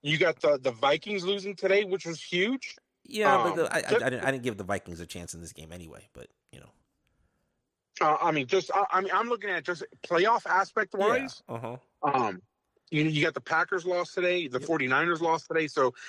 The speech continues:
Speaker 1: I mean, playoff wise,
Speaker 2: And
Speaker 1: you know,
Speaker 2: honestly,
Speaker 1: you're, you're
Speaker 2: and honestly, the Packers could be on a two-game losing streak, right? I mean, you know, Mister, Mister, uh,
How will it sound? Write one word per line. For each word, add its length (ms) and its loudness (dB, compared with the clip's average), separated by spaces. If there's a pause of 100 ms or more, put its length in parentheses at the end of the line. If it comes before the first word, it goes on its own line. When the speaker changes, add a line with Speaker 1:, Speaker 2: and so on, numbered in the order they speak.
(160)
Speaker 1:
I 80 0
mean, 200 0
playoff 480 2
wise, 600 0 (920)
Speaker 2:
And 140 -2
Speaker 1:
you 80 4
know, 60 6
Speaker 2:
honestly, 320 4
Speaker 1:
you're, 200 2
you're 20 -16 (240)
Speaker 2:
and 120 0
honestly, 420 0
the 100 -4
Packers 440 -4
could 180 -4
be 80 -4
on 100 -4
a 60 -4
two-game 480 -6
losing 280 -4
streak, 280 -10
right? 200 -2
I 40 -6
mean, 280 -8 (440)
you 80 -12
know, 280 -8
Mister, 560 -4
Mister, 520 -6
uh, 400 -6